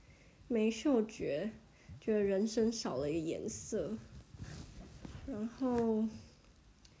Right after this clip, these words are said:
我会饿，我觉得我的食欲目前也没有到很差。因为我朋友他那时候得的时候，他是，也不知道得什么蛙哥嘛，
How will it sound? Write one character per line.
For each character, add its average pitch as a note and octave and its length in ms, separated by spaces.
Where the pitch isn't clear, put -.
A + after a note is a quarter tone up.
我 G#3 180
会 D4 320
饿， A3 260
我 G#3 200
觉 B3+ 120
得 D4 40
我 C4+ 80
的 G#3 120
食 F#3+ 260
欲 G#3+ 300
目 B3+ 260
前 G3+ 300
也 F#3 120
没 F#3 160
有 G3+ 120
到 G#3+ 180
很 G#3 160
差。 C#4 480
因 C4+ 80
为 C#4 40
我 A#3 140
朋 F#3+ 320
友 G3+ 220
他 G#3 360
那 B3 180
时 A#3 80
候 A3 140
得 - 380
的 F#3 120
时 - 140
候， G3+ 160
他 G#3+ 220
是， A3 480
也 G3 100
不 F#3+ 100
知 G#3 60
道 G3+ 60
得 F#3+ 200
什 F#3 80
么 E3 180
蛙 D#3 180
哥 - 280
嘛， - 120